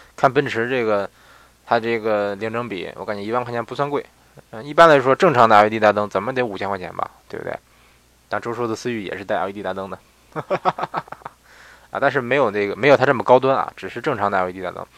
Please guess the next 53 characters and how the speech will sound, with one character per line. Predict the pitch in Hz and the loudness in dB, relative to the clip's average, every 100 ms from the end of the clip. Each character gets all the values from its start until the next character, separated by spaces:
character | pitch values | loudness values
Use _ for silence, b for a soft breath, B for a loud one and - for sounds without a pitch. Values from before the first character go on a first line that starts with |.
| B B B B | B B B B
然 | 123 | 6
后 | 151 | 6
这 | 196 | 8
一 | 185 | 6
代 | 170 160 | 8 8
的 | 139 131 | 8 6
E | 135 156 | 4 -4
级 | 120 123 | -6 2
呢， | 139 - _ _ _ _ _ _ _ - | 6 4 _ _ _ _ _ _ _ -6
呃， | 110 101 95 | 0 2 2
长 | - 165 | 4 6
轴 | 170 | 8
版 | 151 | 8
本 | 139 107 - | 8 6 4
比 | - 127 | -6 2
短 | 110 | 4
轴 | 107 117 | 4 4
版 | 117 | 4
本 | 101 95 92 | 2 0 2
加 | 113 | 0
长 | 110 101 | 2 2
了 | 101 95 92 | 2 2 0
多 | 87 | 2
少 | 95 | 2
多 | 95 | 2
少 | |
多 | 92 95 | 0 0
少 | 78 | -2
啊？ | - - - | -4 -18 -18
我 | - | -14
记 | 85 | -12
得 | 127 | -8
加 | 107 120 | 0 2
长 | 123 | 2
了 | 123 | -2
十 | - - | -4 -8
厘 | 123 | -8
米， | 95 - b b b b b b | -8 -14 b b b b b b
还 | - | 0
是 | 117 | 0
十 | - 117 | 0 -2
多 | 120 120 | 2 2
厘 | 101 | 2
米 | 95 | -6
啊？ | 67 - | -8 -10
应 | - 127 | -12 -4
该 | 135 | -4
是 | 120 _ - | -4 _ -14
十 | - 135 | -10 0
多 | 156 | 2
厘 | 135 | 2
米 | 104 95 | -2 -6
吧？ | 60 | -8